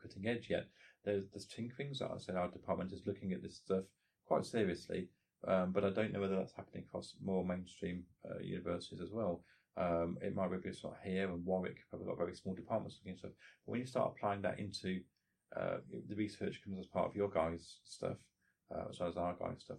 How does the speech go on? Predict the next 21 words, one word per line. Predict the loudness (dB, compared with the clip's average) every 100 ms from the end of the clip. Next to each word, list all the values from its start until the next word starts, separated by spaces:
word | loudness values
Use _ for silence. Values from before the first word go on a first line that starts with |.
| -8
and |
across | -6 -6 -6
the | -10
board, | 0 4 4 4 0 -6 _ _ _ -2
uh, | 2 2 2
and | 2
then | 2 0 -2
kind | -4
of |
research | -2 -4 -2 -4 -6
takes | -10 -6
into | -4
it, | -4
and, | -6
so, | -6 -6
and | -6
somebody | -2 0 0 -2 -12 -10 -4
embraces | -2 2 2 2 0
it. | 0 0
You |
know, | -2